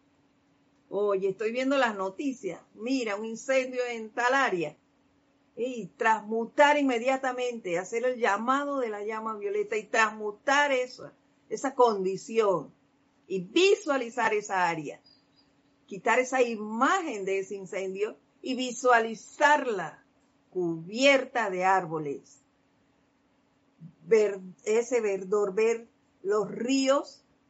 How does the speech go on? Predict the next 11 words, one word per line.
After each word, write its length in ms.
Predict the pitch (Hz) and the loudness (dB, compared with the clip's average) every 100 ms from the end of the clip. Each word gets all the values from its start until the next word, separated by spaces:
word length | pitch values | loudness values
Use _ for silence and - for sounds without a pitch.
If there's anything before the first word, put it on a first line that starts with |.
| _ - | _ -10
con 100 | 190 | -10
su 240 | 190 185 | -8 -2
agua 400 | 214 214 233 220 _ | 0 4 2 0 _
cristalina, 1500 | - 320 330 330 - - 262 247 247 294 285 240 185 156 - _ _ _ _ _ _ _ _ _ _ _ _ _ _ _ _ _ | -6 0 2 0 -4 -6 -4 -4 -2 -2 -2 -2 -4 -6 -14 _ _ _ _ _ _ _ _ _ _ _ _ _ _ _ _ _
las 200 | 196 208 - - | -4 -4 -4 -4
playas 800 | 294 330 294 226 170 - - _ _ _ _ _ - | 4 6 6 4 -4 -6 -20 _ _ _ _ _ -4
limpias, 1080 | 254 302 339 330 269 226 165 - - - - _ _ _ _ _ _ | 2 4 4 2 -2 -2 -2 -4 -12 -20 -20 _ _ _ _ _ _
sin 520 | - 339 359 349 311 | -6 0 0 0 2
desperdicio 1040 | 285 - 226 233 247 320 320 254 202 165 | 0 -2 -6 -4 0 0 0 -2 -4 0
de 120 | 185 | 0
basura, 640 | 180 190 - 294 285 294 | 2 0 -2 -4 -2 -2